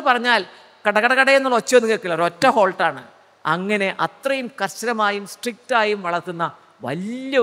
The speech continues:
ഒരു വിഭാഗം ആത്മാർത്ഥതയുള്ള ടീച്ചേഴ്സ് ഇവിടെ ഉണ്ടായിരുന്നു. അതായിരുന്നു ഇവിടുത്തെ പ്രിൻസിപ്പൽമാർ എപ്പോഴും പറയാ. എൻ്റെ ഗുണം കൊണ്ടല്ല, ഇവിടുത്തെ ടീച്ചേഴ്സ് അങ്ങനെയാണ്, ആ ടീച്ചേഴ്സിന് ഞങ്ങൾ സ്വാതന്ത്ര്യം കൊടുക്കുന്നു എന്ന്.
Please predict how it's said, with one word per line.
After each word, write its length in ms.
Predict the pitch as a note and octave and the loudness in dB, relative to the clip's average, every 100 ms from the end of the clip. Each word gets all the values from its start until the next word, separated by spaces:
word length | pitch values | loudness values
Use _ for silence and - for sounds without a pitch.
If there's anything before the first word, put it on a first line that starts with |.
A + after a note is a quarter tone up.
| G#3 | 2
ഒരു 100 | F3 | 0
വിഭാഗം 500 | D#3 D#3 F3 E3+ E3 D#3 _ _ C3 D3 | -4 -4 -4 -4 -6 -10 _ _ -6 -4
ആത്മാർത്ഥതയുള്ള 880 | E3 E3+ F#3+ F#3+ F#3 F3+ E3+ E3 D#3 D3+ - _ _ _ _ | -4 -4 -2 -2 -4 -6 -6 -4 -6 -8 -10 _ _ _ _
ടീച്ചേഴ്സ് 680 | A#3 C4+ D4 D#4 B3+ A#3+ - - - - | -2 -2 0 6 6 6 2 -4 -8 -10
ഇവിടെ 180 | E3 D#3+ C#3 | -6 -4 -4
ഉണ്ടായിരുന്നു. 460 | C#3+ - - - _ _ _ _ _ _ _ _ _ | -6 -8 -12 -20 _ _ _ _ _ _ _ _ _
അതായിരുന്നു 520 | - F#3+ G3 G3 F3+ F#3 | -4 2 4 4 2 0
ഇവിടുത്തെ 240 | E3+ D#3+ F#3 F3 | -2 -2 -6 -4
പ്രിൻസിപ്പൽമാർ 600 | F#3 F#3+ G#3 G#3 F3+ F3 E3 | -4 -4 -4 -2 -2 -4 -6
എപ്പോഴും 300 | - - F3 | -2 -2 -2
പറയാ. 240 | D3 D3+ - - - _ D3 | -6 -8 -12 -14 -20 _ -8
എൻ്റെ 180 | E3 A3 | 0 2
ഗുണം 180 | A3 A3 | 2 2
കൊണ്ടല്ല, 300 | A#3 A#3 G#3 F3 - - _ | 2 2 0 -2 -8 -20 _
ഇവിടുത്തെ 260 | F3+ C#4+ E4+ E4 | -8 -6 -6 -6
ടീച്ചേഴ്സ് 380 | B3 E4 F4 E4 | -8 -6 -4 -4
അങ്ങനെയാണ്, 460 | C#4 C#4 B3+ F3 C3+ - _ - | -4 -2 -2 -4 -10 -20 _ -6
ആ 60 | E3 F#3+ | -6 -4
ടീച്ചേഴ്സിന് 460 | B3 A#3+ E4+ D4+ B3 | -6 -4 -4 -4 -6
ഞങ്ങൾ 160 | A3 A3 | -6 -6
സ്വാതന്ത്ര്യം 480 | - E3 E3+ F#3 F#3+ E3+ | -4 -4 -4 -6 -8 -8
കൊടുക്കുന്നു 380 | D#3+ D#3+ D3+ C#3+ | -10 -14 -14 -14
എന്ന്. 160 | C#3 | -16